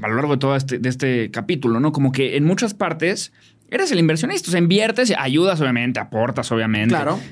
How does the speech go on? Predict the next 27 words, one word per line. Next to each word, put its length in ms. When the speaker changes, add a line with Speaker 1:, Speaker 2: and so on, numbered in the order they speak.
Speaker 1:
Das 420
de 120
tu, 240
de 100
tu 220
cosecha, 540
pues. 340
Speaker 2:
Claro. 280
Speaker 1:
Pero 320
es, 220
también 300
das 120
de 60
tu 120
lana. 460
Speaker 2:
Claro. 360
Speaker 1:
Y 120
inviertes. 480
Entonces, 420
sobre 260
todo, 240
y 140
quiero 160
empezar 220
con 120
la 60
inversión, 760